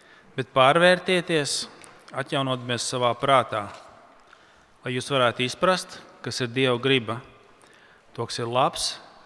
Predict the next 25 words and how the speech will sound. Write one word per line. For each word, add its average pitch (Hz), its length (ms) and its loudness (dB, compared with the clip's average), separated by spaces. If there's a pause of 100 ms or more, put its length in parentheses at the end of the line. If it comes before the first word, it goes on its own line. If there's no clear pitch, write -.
(140)
tīkams 123 540 -4 (540)
un 117 120 -10
pilnīgs." 123 680 -6 (1500)
Lūgsim 113 300 -12
Dievu. 117 280 -8 (1200)
Mūsu 131 220 -6
Tēvs, 156 320 -2
mēs 123 180 0
Tev 117 220 -4
pateicamies 123 580 -2
par 117 120 -2
Jēzu, 147 440 2 (120)
par 117 100 -4
tā, 123 360 -8
par 113 120 -6
Viņa 113 400 -2 (580)
žēlstību. 117 960 0 (1400)
Un - 60 -12
palīdz 131 340 2
tiešām 127 400 0
mums 120 320 0
atjaunoties 123 680 0
caur 117 220 -4
Tavu 120 320 2
vārdu, 131 540 4